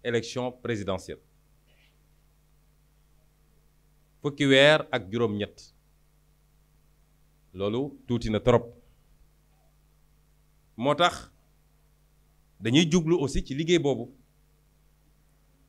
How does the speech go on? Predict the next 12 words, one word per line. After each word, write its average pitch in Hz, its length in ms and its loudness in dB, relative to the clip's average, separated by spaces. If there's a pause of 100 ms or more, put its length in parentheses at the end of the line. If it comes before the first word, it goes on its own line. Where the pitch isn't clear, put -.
Te 151 120 2
ñaari 165 300 4
dàqantewul. 143 600 0 (1500)
Ndax 156 200 2
it - 400 -4 (1400)
ku 196 120 6
nekk 214 240 4
Sénégal 139 440 2
rek 104 140 -6 (1600)
xam 170 280 6
nga 160 160 4
ni 185 280 -2